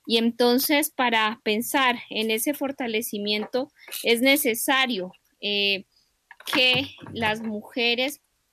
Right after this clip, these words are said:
puedan, eh, y, y lo han hecho así, eh, digo yo, estratégicamente han, se han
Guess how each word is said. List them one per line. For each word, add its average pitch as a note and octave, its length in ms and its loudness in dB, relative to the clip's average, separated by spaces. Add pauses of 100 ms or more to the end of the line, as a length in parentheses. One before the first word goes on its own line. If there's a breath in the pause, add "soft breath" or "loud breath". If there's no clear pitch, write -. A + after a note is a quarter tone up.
puedan, G#3 640 -2 (240)
eh, F#3 420 -6
y, G3+ 380 -8
y G#3+ 40 -8
lo G3+ 120 -4
han G#3+ 320 -6 (200)
hecho G#3+ 300 -6
así, C4 540 -6 (340 loud breath)
eh, F#3 360 -2
digo G#3 420 -2
yo, A#3+ 220 0
estratégicamente A#3+ 1600 0 (180)
han, G#3+ 580 -2
se - 240 -4
han G#3+ 640 0